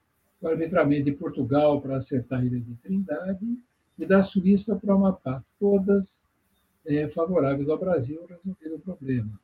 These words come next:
Ele teve uma revolta na escola militar. Aqui sim ele teve que dar uma de autoritário mesmo. Ele fechou a escola e fechou o clube militar.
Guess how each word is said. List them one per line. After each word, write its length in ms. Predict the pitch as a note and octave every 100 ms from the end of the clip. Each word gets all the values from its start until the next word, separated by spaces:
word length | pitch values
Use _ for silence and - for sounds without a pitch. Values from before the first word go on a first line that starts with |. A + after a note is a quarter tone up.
| _ _ _ _ _ _ _ _ _ _ _ _ _ _ _ _ D#3+
Ele 160 | F#3
teve 180 | G#3 G#3
uma 180 | G#3 G3+
revolta 580 | G3+ F3+ E3+ G3 G3 F#3+
na 120 | F#3+
escola 400 | - - G3+ G3
militar. 680 | F#3+ E3 - C3+ A#2 G2 F#2+ _ _ _ _ -
Aqui 420 | D3+ - G3+ F#3+
sim 160 | G3 F3
ele 180 | F3+ E3+
teve 220 | E3+ F#3
que 100 | D3
dar 220 | D#3 D#3+
uma 120 | D#3
de 80 | D3
autoritário 760 | D3+ C#3+ C#3+ C3 C3 B2 B2
mesmo. 300 | A2 G2 G2
Ele 120 | C3 -
fechou 320 | G#3 - G3
a 60 | F3+
escola 280 | - G3
e 60 | G3
fechou 320 | G3 - F#3
o 60 | E3
clube 280 | D#3+ D3+ C#3+
militar. 440 | C3+ A#2+ - -